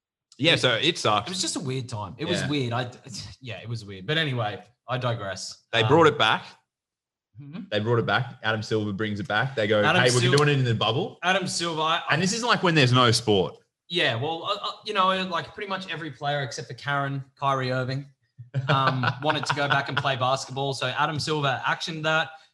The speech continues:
Speaker 2: You know, Chris Paul, he's the, um, he's the leader of the N B A Players Association. He's obviously played a huge role in the success of the creation of the bubble, I know, um, and a lot of other veteran players as well, um, no doubt, had a role in that. But I just wanna say, like, the N B A has done a fantastic job. Like, I've
Speaker 1: Amazing.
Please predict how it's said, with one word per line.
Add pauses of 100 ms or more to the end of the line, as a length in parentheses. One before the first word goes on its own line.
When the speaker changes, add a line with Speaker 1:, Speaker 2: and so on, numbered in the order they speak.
(100)
Speaker 2:
You
know,
Chris
Paul,
he's
the,
um,
he's
the
leader
of
the
N
B
A
Players
Association. (260)
He's
obviously
played
a
huge
role
in
the
success
of (280)
the
creation
of
the
bubble,
I
know, (540)
um,
and
a
lot
of
other
veteran
players
as
well, (500)
um,
no
doubt,
had
a
role
in
that.
But
I
just
wanna
say,
like,
the
N
B
A
has
done
a
fantastic
job.
Like,
I've
Speaker 1:
Amazing.